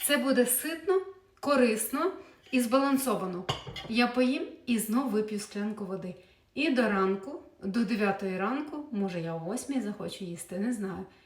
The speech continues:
Я нічого не буду їсти, буду просто пити воду. Вночі, звичайно, я воду не п'ю.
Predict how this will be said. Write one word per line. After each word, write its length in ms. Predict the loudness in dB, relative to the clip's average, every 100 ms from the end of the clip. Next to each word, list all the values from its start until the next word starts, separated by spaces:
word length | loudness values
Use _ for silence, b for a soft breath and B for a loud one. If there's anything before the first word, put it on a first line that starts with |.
| B
Я 260 | -2 0 0
нічого 380 | -2 -4 -4 -4
не 160 | -4
буду 240 | -4 -4 -6
їсти, 400 | -6 -10 -14 -14 -6
буду 240 | -6 -6
просто 440 | -6 -6 -6 -8
пити 400 | -8 -6 -6 -4
воду. 440 | -6 -6 -6 -6 -8 B B B -4
Вночі, 420 | 0 0 0 0
звичайно, 480 | 0 -2 0 2 2
я 140 | 2
воду 300 | 0 0 -2
не 140 | -4
п'ю. 400 | -6 0 2 2